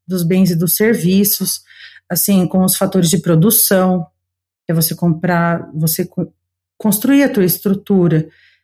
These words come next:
de produção, a movimentação dos mercados específicos, por exemplo,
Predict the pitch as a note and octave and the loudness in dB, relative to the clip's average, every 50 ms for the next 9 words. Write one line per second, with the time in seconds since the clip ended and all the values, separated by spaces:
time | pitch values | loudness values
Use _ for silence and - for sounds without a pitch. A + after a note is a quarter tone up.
0 | _ _ _ _ _ - E3 D#3 - G3+ G3 - F3 D#3+ D#3 E3+ F3 - - - | _ _ _ _ _ -10 -6 -2 -2 -2 0 0 0 0 0 0 -2 -2 -2 0
1 | F#3+ F3+ F3+ F3+ F3+ F3+ F3+ G3 G3 G3+ G#3+ G#3 G3 F#3+ F#3+ F#3 F3 - - G3+ | 0 0 0 0 2 2 4 4 4 4 4 4 4 2 2 0 0 0 0 0
2 | G#3 G3 G3 G3 F#3+ F3 E3 E3 - F#3 F#3 G3 G#3+ G3+ F3 F#3+ F3 - - F3 | 0 2 2 2 2 2 2 0 -2 -2 0 0 0 0 0 -2 -2 -4 -4 -4
3 | E3+ - - - G#3+ A3 G#3+ G#3 - - - - - G3 F#3+ F#3+ E3 F#3 D#3+ D#3+ | -4 -4 -2 -2 0 0 -2 -2 -6 -10 -8 -4 0 0 2 2 2 2 2 2
4 | E3+ D#3+ - | 0 0 -4